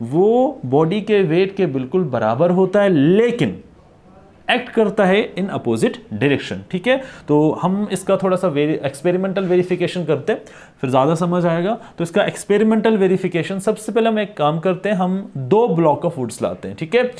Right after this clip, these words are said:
मतलब हमारे पास लकड़ी के दो ब्लॉक हैं, ए और बी, ये हमारे पास ए और बी लकड़ी के दो ब्लॉक्स हैं, एक जैसे हैं, आइडेंटिकल है,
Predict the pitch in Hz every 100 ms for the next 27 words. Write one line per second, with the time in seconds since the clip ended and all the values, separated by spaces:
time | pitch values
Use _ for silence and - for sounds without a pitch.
0 | - - 147 175 175 170 180 180 - 151
1 | 156 175 175 175 160 160 175 175 175 208
2 | 214 170 190 196 185 147 139 92 - -
3 | 143 160 165 175 180 - 175 214 220 180
4 | 190 233 180 160 160 160 175 165 156 214
5 | 247 240 - 107 127 147 160 - 185 -
6 | 135 131 160 160 180 170 120 131 160 190
7 | 185 202 214 269